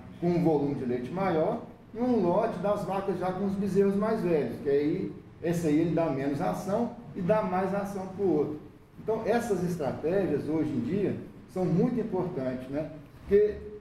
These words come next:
não tem condição de a gente ter um veterinário dando assistência em cada fazenda, fazendo uma dieta pra cada um. E aí a gente fica buscando essas alternativas pra poder ajudar.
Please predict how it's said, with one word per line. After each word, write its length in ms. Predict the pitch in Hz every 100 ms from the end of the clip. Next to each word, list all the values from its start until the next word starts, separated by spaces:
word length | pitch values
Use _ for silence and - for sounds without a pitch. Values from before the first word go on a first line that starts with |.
| -
não 160 | 220
tem 160 | 233 254
condição 440 | 247 226 - 185
de 80 | 190
a 80 | 180
gente 180 | 175 -
ter 240 | 180 190
um 100 | 185
veterinário 640 | 165 170 170 143 143 180 170
dando 160 | 170 170
assistência 480 | 170 - 185 175
em 40 | 175
cada 200 | 175 156
fazenda, 540 | 151 123 117 160 180
fazendo 420 | - 220 185 214
uma 100 | 220
dieta 380 | 220 175 160 147
pra 120 | - 127
cada 240 | 139 127
um. 220 | 120 101 98 - - - - -
E 120 | 160
aí 180 | 180 202
a 80 | 202
gente 260 | 202 - - 180
fica 220 | 202 208
buscando 460 | 208 185 165 165
essas 220 | 170 165 151
alternativas 760 | 147 151 151 160 156 147 165
pra 240 | 165 - 190
poder 420 | 196 196 196 - - -
ajudar. 520 | 156 185 214 123 -